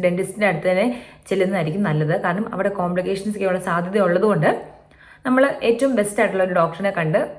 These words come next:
അത് ട്രീറ്റ്മെന്റ് ചെയ്യുന്നതായിരിക്കും നല്ലത്. ഈ ഇമ്പാക്റ്റഡ് പല്ല് ഞാൻ പറഞ്ഞല്ലോ, അതായത് എല്ലിൽ കുടുങ്ങിയിരിക്കുകയാണ്. അപ്പം നമ്മൾ കുറച്ച് എല്ല് കട്ട് ചെയ്തിട്ടാണ് ഈ പല്ല് പുറത്തേക്ക് എടുക്കുന്നത്. അപ്പം പല പേഷ്യൻസ് ഇങ്ങനെ എല്ല് കട്ട് ചെയ്യുക എന്ന് പറയുമ്പോൾ അവർ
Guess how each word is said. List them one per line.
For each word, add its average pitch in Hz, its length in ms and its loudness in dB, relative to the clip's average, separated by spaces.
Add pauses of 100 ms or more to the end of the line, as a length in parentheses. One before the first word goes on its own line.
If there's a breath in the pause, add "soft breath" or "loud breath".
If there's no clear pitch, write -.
അത് 165 140 -2 (180)
ട്രീറ്റ്മെന്റ് 175 480 -6
ചെയ്യുന്നതായിരിക്കും 160 600 -2
നല്ലത്. 139 280 -4 (300)
ഈ 196 120 -2
ഇമ്പാക്റ്റഡ് 196 440 0
പല്ല് 240 180 4
ഞാൻ 233 120 0
പറഞ്ഞല്ലോ, 170 320 -2
അതായത് 170 300 -2
എല്ലിൽ 202 240 2 (100)
കുടുങ്ങിയിരിക്കുകയാണ്. 160 720 -2 (400 loud breath)
അപ്പം 220 200 0
നമ്മൾ 202 180 0 (180)
കുറച്ച് 190 300 0 (160)
എല്ല് 196 320 -2
കട്ട് 185 200 -4
ചെയ്തിട്ടാണ് 185 520 0
ഈ - 20 -2 (140)
പല്ല് 165 260 0
പുറത്തേക്ക് 170 420 0
എടുക്കുന്നത്. 147 340 -2 (440 loud breath)
അപ്പം 226 240 4
പല 226 180 6
പേഷ്യൻസ് 220 340 2
ഇങ്ങനെ 214 220 0
എല്ല് 214 240 0
കട്ട് 185 200 -4
ചെയ്യുക 196 200 2
എന്ന് 202 140 0
പറയുമ്പോൾ 180 240 -2
അവർ 180 120 0